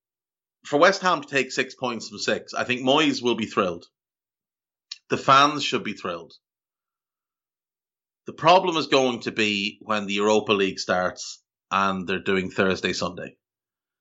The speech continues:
And the squad isn't particularly strong.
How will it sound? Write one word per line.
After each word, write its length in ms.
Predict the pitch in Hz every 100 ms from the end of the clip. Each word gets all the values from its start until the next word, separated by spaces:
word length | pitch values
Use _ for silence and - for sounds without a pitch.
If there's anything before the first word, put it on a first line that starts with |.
| _ _ _ _ _
And 500 | 107 107 107 104 101 95 - _ _ _ _ _ _
the 160 | 123 113
squad 580 | - - 139 139 131
isn't 460 | 120 120 107 101 95
particularly 680 | - - 113 101 104 92 90
strong. 480 | - 95 82 -